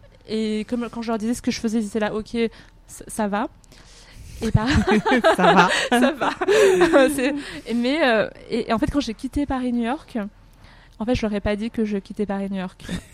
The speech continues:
Speaker 2: <laughs>
Speaker 1: Parce qu'en fait, je, donc je leur ai menti pendant six mois, euh... où ils pensaient que je continuais à pr-, travailler pour Paris-New York. Et moi, en fait, j'étais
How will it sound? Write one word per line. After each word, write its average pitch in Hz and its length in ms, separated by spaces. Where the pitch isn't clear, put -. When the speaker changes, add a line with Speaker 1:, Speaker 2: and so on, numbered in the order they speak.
Speaker 2:
<laughs> - 400
Speaker 1:
Parce 208 200
qu'en 220 120
fait, 240 360
je, 196 420
donc 202 140
je - 60
leur 202 120
ai 196 80
menti 196 300
pendant 190 260
six - 260
mois, 208 280
euh... 185 360
où 226 60
ils 214 80
pensaient 202 280
que - 60
je - 80
continuais 226 360
à 220 80
pr-, - 160
travailler 214 260
pour 214 140
Paris-New 208 340
York. 254 260
Et 233 60
moi, 208 160
en 220 60
fait, 226 200
j'étais 185 640